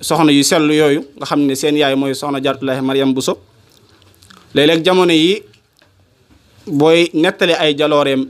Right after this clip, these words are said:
di ci génne ay meññit yoo xam ne yu ñu mën a royee la ci moom, léeg-léeg mën nañ, mën, mën nañ laa dab na la, ne la, "Ah, yow kat yaa ngi may wax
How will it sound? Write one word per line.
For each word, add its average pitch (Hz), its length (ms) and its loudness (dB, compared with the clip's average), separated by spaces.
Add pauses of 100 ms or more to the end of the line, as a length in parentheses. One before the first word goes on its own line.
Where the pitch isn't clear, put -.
di 151 120 -10
ci 156 140 -8
génne 170 280 0
ay 151 320 -2 (360)
meññit 165 320 0
yoo 156 180 2
xam 151 180 -2
ne 147 80 0
yu 147 120 -2
ñu 160 80 -2
mën 156 140 0
a 147 180 -2
royee 147 260 -2
la 139 100 -4
ci 143 100 -6
moom, 143 280 -2 (1200)
léeg-léeg 160 300 2
mën 170 160 2
nañ, 165 160 2
mën, 160 340 2
mën 160 180 0
nañ 165 140 0
laa 151 120 2
dab 143 120 -2
na 151 160 0
la, 147 220 -2
ne 160 180 -2
la, 170 180 -2 (1400)
"Ah, 151 160 0
yow 165 160 2
kat 165 120 -2
yaa 165 140 0
ngi 180 60 -4
may 175 120 -2
wax 165 160 0